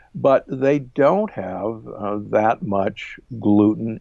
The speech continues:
issues because two reasons. Number one, they have gluten-eating bacteria.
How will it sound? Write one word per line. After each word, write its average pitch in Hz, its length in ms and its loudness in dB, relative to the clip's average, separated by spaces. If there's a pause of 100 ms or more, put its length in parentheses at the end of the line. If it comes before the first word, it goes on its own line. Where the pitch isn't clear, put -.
issues 107 560 0
because 135 580 4 (880)
two 214 140 6
reasons. 113 420 0
Number 131 320 0
one, 131 260 4
they 123 120 2
have 110 180 0
gluten-eating 110 640 -4
bacteria. 95 580 -2